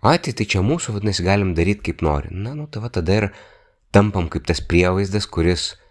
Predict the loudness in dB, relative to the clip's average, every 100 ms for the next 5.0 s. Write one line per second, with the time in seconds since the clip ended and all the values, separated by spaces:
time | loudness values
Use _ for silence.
0 | _ 0 4 4 4 0 -2 0 4 4
1 | 4 0 -2 -6 -10 _ _ _ _ -2
2 | 4 4 2 -4 0 0 0 -4 0 0
3 | 0 -2 -4 -4 -2 2 2 0 -6 -14
4 | _ _ _ _ _ _ _ _ -6